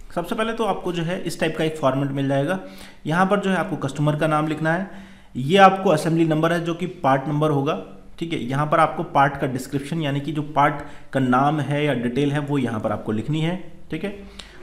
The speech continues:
उसके बाद जो है मैं आपको, अ, ये चीज़ें आपको समझा देता हूँ कि ये चार्ट actual में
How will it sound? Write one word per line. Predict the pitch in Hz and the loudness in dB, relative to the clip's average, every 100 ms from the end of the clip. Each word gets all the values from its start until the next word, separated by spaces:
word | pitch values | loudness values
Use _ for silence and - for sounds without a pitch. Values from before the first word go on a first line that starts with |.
| - | -10
उसके | - 240 | -2 2
बाद | 226 226 | 4 4
जो | 214 | 2
है | 208 214 | 0 2
मैं | 202 | 2
आपको, | 190 - 202 | 2 2 2
अ, | 208 - - 143 147 147 - - - | 2 -4 0 4 6 6 2 -8 -8
ये | 139 175 | -2 0
चीज़ें | 220 190 185 | 0 2 2
आपको | 165 - 190 | 2 0 -2
समझा | 170 143 147 | 0 2 4
देता | 139 143 | 2 0
हूँ | 165 | -4
कि | 185 | -2
ये | 180 | -4
चार्ट | - 135 135 135 | 0 0 0 -2
actual | - 123 | -4 -4
में | 147 | -2